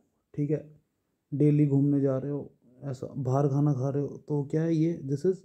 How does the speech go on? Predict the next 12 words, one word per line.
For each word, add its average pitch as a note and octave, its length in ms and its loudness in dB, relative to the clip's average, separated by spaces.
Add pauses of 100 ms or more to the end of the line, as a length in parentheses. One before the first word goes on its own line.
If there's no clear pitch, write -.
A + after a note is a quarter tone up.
(260)
lavish C#3+ 420 0 (300)
lifestyle। C3 560 -6 (1300)
तो D3 80 -4
एंटोनिम्स D3 380 0
हैं D#3+ 60 0
इसके D#3+ 260 0
frugal, E3+ 460 2 (380)
economical, D#3 680 -2 (180)
thrifty, E3 420 -4
simple, D#3 440 -2
modest, D3 560 0
spartan, C#3+ 580 -8